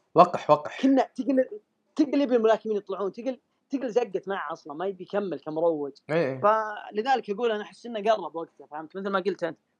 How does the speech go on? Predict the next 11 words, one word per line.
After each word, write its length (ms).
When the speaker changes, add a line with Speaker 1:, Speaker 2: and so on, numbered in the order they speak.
Speaker 2:
توب 180
رانك 240
أشوف 240
إن 40
وقته 320
قرب 360
مرة. 300
تدري 200
شو 100
غريب 280
بعد؟ 300